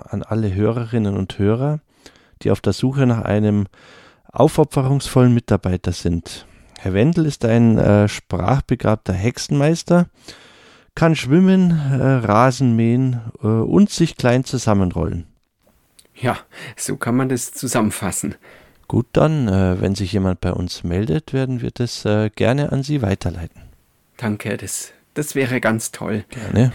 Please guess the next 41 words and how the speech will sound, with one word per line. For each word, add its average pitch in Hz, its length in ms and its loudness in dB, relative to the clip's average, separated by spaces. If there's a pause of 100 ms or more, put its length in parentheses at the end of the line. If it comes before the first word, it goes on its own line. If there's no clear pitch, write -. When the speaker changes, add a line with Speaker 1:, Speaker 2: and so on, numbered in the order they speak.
Speaker 2:
Ihr 127 80 -4
müsst 165 220 -2
euch 165 120 -2
keine 175 280 0
Sorgen 139 340 -2
machen 104 340 -4 (220)
wegen 117 200 -4
dem 113 140 -2
abgestorbenen 113 720 -4
Arm, 135 420 -2
den 110 140 -4
Fingern 147 400 0 (260)
Speaker 1:
Mhm, 92 260 2
Speaker 2:
und - 120 0
dem 107 140 -2
Speaker 1:
mhm. 110 260 -6
Speaker 2:
großen 127 380 -4
blinden 127 340 0
Auge 135 440 0
und 113 200 -2
dem 110 200 -2
geschwollenen 117 520 -2
Kopf. - 340 -6 (280)
Ich 87 260 -8
fühl 160 180 -2
mich, - 420 -2
fühl 196 260 -6
mich 151 220 -4
sehr, - 320 -2
sehr 117 200 -2
fit. - 380 -8 (760)
Speaker 1:
Ja, 123 300 0
und, 95 280 0
äh, 92 180 4
wie 101 100 2
man 98 160 0
sich - 200 -4
fühlt, 107 340 -2
ist, - 340 -8
äh, 95 220 -2
entscheidend, 113 880 -2